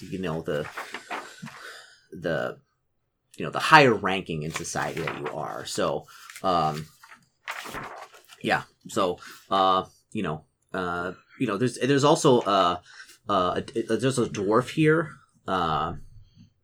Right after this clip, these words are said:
uh, who is at the auction house. You remember him because he's a guy who bid on a lot of this stuff. Um, he's, like, an older dwarf. Um, you know, he's kind of very, uh, uh,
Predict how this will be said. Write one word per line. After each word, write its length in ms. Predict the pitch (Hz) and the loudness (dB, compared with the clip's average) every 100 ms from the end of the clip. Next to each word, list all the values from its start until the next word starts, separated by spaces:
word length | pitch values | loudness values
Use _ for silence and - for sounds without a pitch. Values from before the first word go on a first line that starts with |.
| _ _ - - | _ _ -8 0
uh, 160 | 104 | 0
who 160 | - 175 | 4 6
is 120 | 165 | 8
at 200 | - 170 | 6 6
the 100 | - | 6
auction 380 | - 113 123 101 | 4 4 4 -4
house. 320 | 85 67 67 | -4 -4 -2
You 80 | 120 | -2
remember 300 | 104 110 95 | 0 0 0
him 280 | 82 67 78 - - | -4 -6 -10 -12 -14
because 280 | - 117 107 | -6 -2 0
he's 140 | 170 170 | 0 0
a 40 | |
guy 200 | 127 117 | 2 2
who 100 | 113 - - | 0 -6 -2
bid 260 | 113 101 | 2 2
on 200 | 90 90 | 0 -4
a 60 | 90 | -6
lot 220 | 90 87 | -4 -4
of 60 | 82 | -4
this 160 | 78 - | -8 -4
stuff. 400 | 85 - - - - _ _ | -4 -4 -10 -20 -20 _ _
Um, 420 | 90 87 85 87 - - _ | -2 0 -2 -6 -12 -20 _
he's, 160 | 127 | 0
like, 100 | 123 | 2
an 80 | 120 - | 0 -2
older 300 | 107 107 98 | -4 -2 -6
dwarf. 580 | 95 92 92 98 - - _ | -4 -2 0 0 -4 -20 _
Um, 440 | 92 85 78 78 80 | -4 -2 -2 -4 -8
you 120 | - | -8
know, 260 | 85 82 - | -6 -8 -10
he's 320 | - 110 104 | -10 -8 -8
kind 300 | - - 110 | -10 -4 -2
of 180 | 95 - | -2 -2
very, 460 | 110 117 113 98 92 | 2 4 4 2 0
uh, 260 | 90 78 76 - - - - | -4 -4 -6 -14 -20 -20 -8
uh, 180 | 98 87 | -4 -4